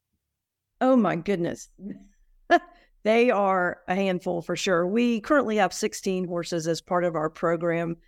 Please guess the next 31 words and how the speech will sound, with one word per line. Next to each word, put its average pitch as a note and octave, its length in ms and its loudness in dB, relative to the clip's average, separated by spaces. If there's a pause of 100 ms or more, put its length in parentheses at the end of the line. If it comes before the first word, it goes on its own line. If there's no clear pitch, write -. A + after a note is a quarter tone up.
(280)
Uh, F3 280 2
they G3 140 0
range A3 420 2
in A#3+ 100 4
size G3 600 0
from F3+ 260 -4
a, E3 360 -4
uh, D#3+ 280 0
you E3 160 -4
know, D#3 100 -4
seventeen F3+ 540 -4
two E3+ 240 -4
warm F#3+ 260 0
blood F#3+ 360 2 (400)
all G#3 260 2
the G3+ 140 0
way F#3 320 2
down E3+ 460 -2
to, D#3+ 540 -4 (140)
uh, E3 380 -4 (100)
Tiger A#3 500 -2
Lily, D#3+ 520 -2 (400)
who F#3 340 2
stands F3+ 540 -2
about E3 500 -4
twenty-eight F#3+ 560 -2
and E3+ 60 -4
a D#3+ 40 -4
half E3 200 -4
inches D#3+ 280 -8
tall. - 400 -8